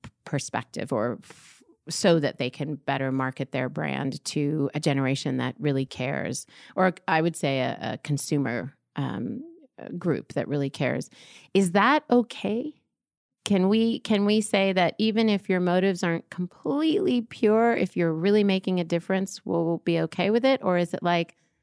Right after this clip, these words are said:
"No, 'cause at some point that's gonna break down"?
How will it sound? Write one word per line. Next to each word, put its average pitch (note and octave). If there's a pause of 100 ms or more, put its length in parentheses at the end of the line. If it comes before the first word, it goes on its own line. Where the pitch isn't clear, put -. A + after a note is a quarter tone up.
(380)
"No, A3
'cause G3
at -
some F3+
point E3
that's -
gonna D3+
break C#3+
down"? -